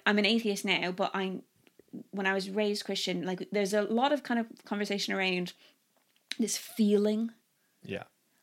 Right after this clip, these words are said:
Speaker 1: of, like, Jesus. Like, you can just feel God when he's with
Speaker 2: Yeah.
Speaker 1: you and stuff.
Speaker 2: Yeah, 'cause people think God is speaking to them when they're praying.
Speaker 1: Yeah. And, um, and, like,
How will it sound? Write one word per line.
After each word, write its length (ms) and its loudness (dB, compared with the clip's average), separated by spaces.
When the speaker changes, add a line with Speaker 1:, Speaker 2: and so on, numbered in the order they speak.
Speaker 1:
of, 260 -2
like, 300 -2
Jesus. 680 -2
Like, 180 -4
you 60 0
can 80 2
just 140 -4
feel 400 -2
God 460 -4
when 100 0
he's 120 0
with 220 -4
Speaker 2:
Yeah. 80 -2
Speaker 1:
you 80 -4
and 100 -4
stuff. 300 -6
Speaker 2:
Yeah, 140 2
'cause 120 -2
people 280 0
think 280 -2
God 220 4
is 100 -4
speaking 380 -6
to 100 -14
them 160 -6
when 140 -8
they're 100 -10
praying. 440 -14
Speaker 1:
Yeah. 260 0
And, 480 2
um, 760 0
and, 200 0
like, 320 -4